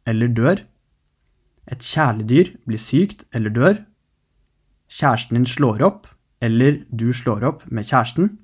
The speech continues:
En du liker godt slutter i en jobb hvor dere ser hverandre. Du mister jobben din.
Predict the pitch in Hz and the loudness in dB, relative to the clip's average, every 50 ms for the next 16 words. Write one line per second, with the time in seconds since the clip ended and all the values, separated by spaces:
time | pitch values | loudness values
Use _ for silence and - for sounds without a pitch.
0 | _ _ _ _ _ _ _ _ _ _ _ _ _ _ _ _ _ _ - 131 | _ _ _ _ _ _ _ _ _ _ _ _ _ _ _ _ _ _ -2 0
1 | 120 117 131 139 131 117 123 120 120 123 151 190 - - _ - - _ - - | 2 4 4 4 2 2 0 -2 -2 0 0 0 0 -4 _ -20 -20 _ -20 -4
2 | - 147 139 - - - 113 110 110 110 123 170 202 214 - - _ _ _ - | -2 -2 -2 -2 -4 -4 -4 -2 0 2 2 2 2 0 -4 -10 _ _ _ -4
3 | 120 117 117 113 120 123 - - 117 110 107 113 110 107 110 113 139 190 220 220 | 0 0 0 0 -2 -4 -4 -4 -4 -4 -2 -4 -6 -4 -2 0 0 0 -2 -4
4 | - _ _ _ _ _ _ _ _ _ _ _ _ _ _ _ _ _ _ - | -12 _ _ _ _ _ _ _ _ _ _ _ _ _ _ _ _ _ _ -2
5 | 107 117 143 143 - - 135 139 127 107 104 117 117 123 143 151 - | 0 0 0 0 -2 -2 0 2 2 2 0 0 2 2 2 2 2